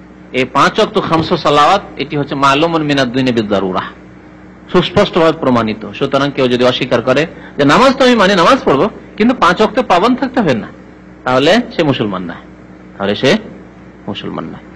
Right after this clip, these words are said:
যত সুন্দর করে নামাজ পড়ুক, মানে যখন পড়লো খুব সুন্দর করে নামাজ পড়লো, যেমন,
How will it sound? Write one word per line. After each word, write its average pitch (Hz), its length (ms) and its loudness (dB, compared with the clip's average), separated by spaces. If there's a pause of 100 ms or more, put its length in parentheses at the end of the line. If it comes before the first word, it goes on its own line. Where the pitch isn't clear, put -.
(220)
যত 226 180 2
সুন্দর 208 360 4
করে 170 160 2
নামাজ 135 300 4
পড়ুক, 104 220 -4
মানে 113 140 -4
যখন 175 280 0
পড়লো 208 200 2
খুব 269 200 2
সুন্দর 208 280 2
করে 175 100 0
নামাজ 139 280 2
পড়লো, 95 240 -6 (520)
যেমন, 139 360 -2